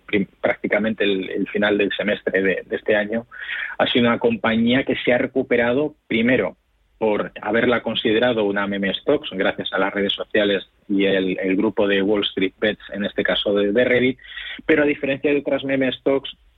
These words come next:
A M C sí que tiene unos fundamentales con los cuales precisamente ha habido un giro de los acontecimientos. Es decir, toda esa liquidez que ha entrado gracias a las redes sociales se ha aprovechado para recuperar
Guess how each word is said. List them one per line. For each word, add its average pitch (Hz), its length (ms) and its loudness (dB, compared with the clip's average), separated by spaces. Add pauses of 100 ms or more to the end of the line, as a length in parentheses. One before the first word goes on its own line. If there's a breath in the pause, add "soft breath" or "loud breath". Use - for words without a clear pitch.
(120)
A 131 100 0
M 131 200 0
C 127 100 -2
sí - 140 -2
que 110 160 -2
tiene 127 300 0
unos 101 220 -2
fundamentales 110 680 2
con 104 160 -4
los 101 140 0
cuales 120 400 0
precisamente 107 680 -4
ha 120 40 4
habido 120 260 2
un 107 140 -4 (160)
giro 131 200 2
de 92 100 -2
los 95 160 -4
acontecimientos. 92 800 -8
Es 98 120 -14
decir, 104 320 -2 (440 loud breath)
toda 131 240 2
esa 123 180 -2
liquidez 123 460 0
que 120 120 -2
ha 110 40 2
entrado 110 480 0
gracias 104 400 -2
a 101 60 -6
las 104 160 -2
redes 110 220 0
sociales 123 460 0 (400 loud breath)
se 120 140 2
ha 120 120 0
aprovechado 135 680 0
para 135 280 0
recuperar 123 760 0